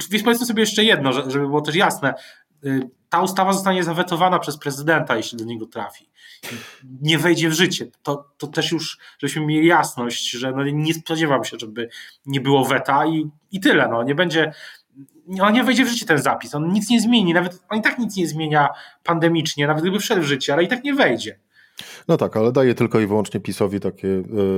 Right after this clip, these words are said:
Speaker 2: marne, e, usprawiedliwienie, że no coś tam z tą pandemią, e, robimy. Michał, na koniec jeszcze najnowszy sondaż. E, jeden punkt procentowy przewagi tylko Prawa i Sprawiedliwości nad Platformą Obywatelską w ostatnim sondażu Kantar Public.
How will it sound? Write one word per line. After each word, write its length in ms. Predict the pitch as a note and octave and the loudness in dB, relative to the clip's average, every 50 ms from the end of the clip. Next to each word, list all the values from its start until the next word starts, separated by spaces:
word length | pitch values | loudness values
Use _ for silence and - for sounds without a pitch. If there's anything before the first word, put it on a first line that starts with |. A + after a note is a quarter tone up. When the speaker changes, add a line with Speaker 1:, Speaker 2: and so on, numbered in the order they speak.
| F#2+ F#2 | 0 0
Speaker 2:
marne, 380 | F#2+ A2+ B2 B2+ B2+ A#2+ A2 | 2 2 4 4 4 4 4
e, 440 | G#2 G2+ G2 G2 G2+ - - G#2+ G#2 | 4 4 2 2 0 -2 -4 -6 -4
usprawiedliwienie, 840 | G#2 B2 A#2+ - - G#2 F#2 G2 F2+ F#2+ F2 G2 G2 F#2+ F#2+ F#2+ F2+ | -4 -6 -6 -6 -6 -4 -4 -4 -4 -4 -2 -2 -2 -2 -2 -4 -4
że 180 | F2 F#2+ F#2+ | -4 -4 -4
no 160 | F#2+ G#2+ A2 G2+ | -2 -2 -2 0
coś 260 | - - C#3+ C3 - | 0 0 0 0 0
tam 160 | - G#2+ G2 | 0 -2 -2
z 40 | - | -2
tą 220 | - G2 F#2+ F#2 | -4 -4 -4 -4
pandemią, 600 | F2+ G2+ F#2+ F#2 G2 F#2+ F2+ F#2 F2+ F2+ F#2 F2 G#2+ G#2 | -4 -4 -4 -2 -2 -2 -2 -2 -4 -6 -6 -8 -8 -6
e, 100 | F#2 F#2+ | -4 -2
robimy. 300 | G2+ F#2 F#2 F2 E2 F2+ | -2 -2 -2 -4 -4 -4
Michał, 280 | C3 D#3 - D#3+ A#2+ | -2 0 0 2 2
na 80 | B2 B2+ | 0 0
koniec 320 | - C#3+ C#3 C3+ B2+ - | 0 0 0 0 -2 -2
jeszcze 340 | - A2+ - - A2+ G#2+ G#2 G2+ - - - - - - - _ - | -4 -6 -4 -2 0 0 0 -2 -6 -12 -18 -18 -20 -20 -20 _ -2
najnowszy 340 | B2 A2+ A2+ A#2+ A2 - A2 | 0 2 2 2 0 -2 -2
sondaż. 500 | - - C3+ C3+ C3 B2 A#2 - - - | 0 0 2 2 2 2 2 0 -2 -2
E, 40 | B2+ A#2 G#2+ - | -2 -2 -2 0
jeden 300 | A#2+ A#2 C#3 D#3+ E3 C3 | 0 0 2 2 2 0
punkt 240 | - D#3 C#3 B2 - | 0 0 0 0 0
procentowy 480 | - - - - A#2+ G#2+ B2 A2 A2+ G#2 | -2 -2 0 0 0 0 0 0 0 -2
przewagi 480 | - - - G#2 G#2 F#2 F#2 F2+ F2+ | -2 -2 -2 0 0 0 0 -2 -4
tylko 400 | F2+ - A#2+ G2+ - - D#2+ D#2+ - - - - - - _ _ | 0 0 0 0 0 -4 -10 -12 -12 -18 -20 -20 -20 -20 _ _
Prawa 240 | A2 A2 G#2+ A2+ | -2 0 2 2
i 60 | A2+ G#2+ | 2 0
Sprawiedliwości 580 | - - G#2+ G#2 G2+ G#2 G2 A2 G#2 - A#2+ | 0 0 0 0 0 0 0 -2 -2 0 0
nad 140 | G#2+ G2+ F#2+ | 0 0 0
Platformą 400 | - G#2 F#2+ - - G#2+ G#2+ G#2 | -2 -6 -4 -4 -4 -2 -2 -2
Obywatelską 580 | G2 G2 F#2+ F#2+ F#2 - G2+ F#2+ - - B2+ A2 | 0 0 0 0 0 0 -2 -4 -2 0 0 0
w 60 | G#2+ | 0
ostatnim 320 | G2+ - G#2+ - - G2+ | -2 -4 -6 -6 -6 -6
sondażu 400 | - - G2 F#2+ G2+ G2 G2 G2 | -6 -4 -2 -2 -2 -2 -2 -4
Kantar 320 | - - G2 F#2 G2 F#2+ - | -6 -8 -8 -6 -8 -6 -4
Public. 340 | G2 F#2+ F#2 G2+ C3 - | -2 -2 -2 -4 -6 -6